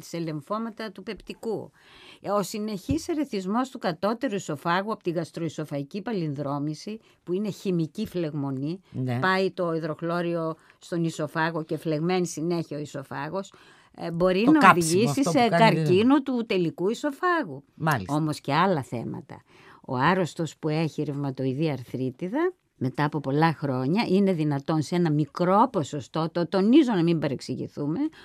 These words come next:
Speaker 1: μπορεί να κάνει ένα λέμφωμα.
Speaker 2: Μμμ.
Speaker 1: Οι άρρωστοι που έχουν ανοσοανεπάρκειες, πρωτοπαθείς ανοσοανεπάρκειες, έτσι, που
Speaker 2: Τι
Speaker 1: είναι
Speaker 2: θα πει αυτό;
Speaker 1: αντικείμενο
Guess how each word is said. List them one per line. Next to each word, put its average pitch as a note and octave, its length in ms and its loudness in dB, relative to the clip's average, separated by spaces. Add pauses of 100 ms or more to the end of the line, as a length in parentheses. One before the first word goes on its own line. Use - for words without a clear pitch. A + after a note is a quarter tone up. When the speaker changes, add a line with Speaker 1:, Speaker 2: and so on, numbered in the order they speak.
Speaker 1:
μπορεί E3 300 2
να D3+ 80 -2
κάνει D3+ 340 -4
ένα F3 200 -2
λέμφωμα. C4+ 640 -4 (220)
Speaker 2:
Μμμ. A#2+ 280 -10 (580)
Speaker 1:
Οι E3 180 4
άρρωστοι A3 500 8
που E3 140 0
έχουν A3+ 360 2
ανοσοανεπάρκειες, D#3+ 1600 0
πρωτοπαθείς E3+ 840 0
ανοσοανεπάρκειες, - 1400 -6 (680)
έτσι, E3 460 -2
που D#3 100 -2
Speaker 2:
Τι D#3 60 6
Speaker 1:
είναι F#3 140 6
Speaker 2:
θα F#3 100 6
πει E3 140 6
αυτό; C#3 160 2
Speaker 1:
αντικείμενο G#3+ 460 6